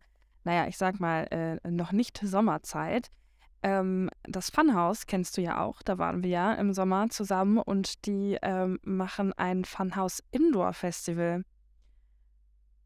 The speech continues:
Also, äh, drinnen ist das. Das ist, ähm, lass mich mal schnell gucken. Am neunundzwanzigsten vierten. Genau, das ist bald. Und das ist in, äh,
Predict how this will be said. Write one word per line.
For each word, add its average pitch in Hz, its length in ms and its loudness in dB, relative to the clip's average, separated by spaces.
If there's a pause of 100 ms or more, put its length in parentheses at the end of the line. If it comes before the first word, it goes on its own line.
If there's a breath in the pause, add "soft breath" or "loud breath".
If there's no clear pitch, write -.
(220)
Also, 180 560 2
äh, 180 200 0
drinnen 208 560 2 (120)
ist - 200 -2
das. 277 300 0
Das - 220 -8
ist, - 400 -6
ähm, 202 640 4 (200)
lass 190 200 -6
mich 180 120 -2
mal 170 160 0
schnell 170 300 -2
gucken. 240 480 0 (1400)
Am 185 480 2
neunundzwanzigsten 302 880 2
vierten. 208 480 0 (2750)
Genau, 202 380 6
das 320 160 -2
ist - 180 -8
bald. 220 380 6
Und 240 120 4
das 233 160 2
ist - 240 -8
in, 220 260 4
äh, 214 520 2